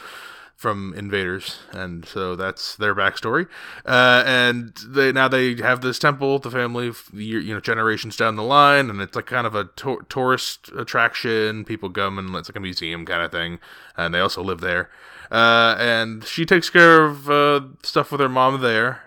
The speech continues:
very dutifully, and her mom's very overprotective. Meanwhile, though, she has her three best friends, Miriam, Priya, and Abby,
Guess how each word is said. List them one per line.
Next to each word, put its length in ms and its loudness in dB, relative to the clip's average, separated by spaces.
very 380 -2
dutifully, 540 -4
and 60 -6
her 80 -6
mom's 240 -6
very 200 -2
overprotective. 760 -6
Meanwhile, 520 12
though, 200 8
she 220 -2
has 320 4
her 120 -2
three 220 -6
best 240 -4
friends, 340 -6
Miriam, 520 -2
Priya, 440 0
and 140 -4
Abby, 500 6